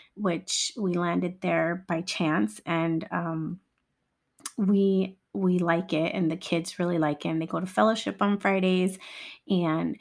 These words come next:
they're super involved there. And it's just a very different environment than I had experienced in a Catholic church.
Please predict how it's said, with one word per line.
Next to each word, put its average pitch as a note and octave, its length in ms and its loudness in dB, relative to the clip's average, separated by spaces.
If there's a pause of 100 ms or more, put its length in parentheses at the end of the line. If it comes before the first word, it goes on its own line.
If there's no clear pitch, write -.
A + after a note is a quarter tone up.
(160)
they're F3+ 120 -2
super F#3+ 360 0
involved F3 580 2
there. F3+ 420 0 (640)
And F3 360 4
it's F3+ 200 -2
just F#3+ 300 -2
a G3 60 4
very G3 360 2
different G#3+ 300 0
environment F3+ 640 2
than E3+ 300 -2
I E3 440 0
had E3 680 0
experienced E3 840 -2
in E3 160 -2
a D#3 80 -2
Catholic F#3+ 540 -2
church. - 460 -4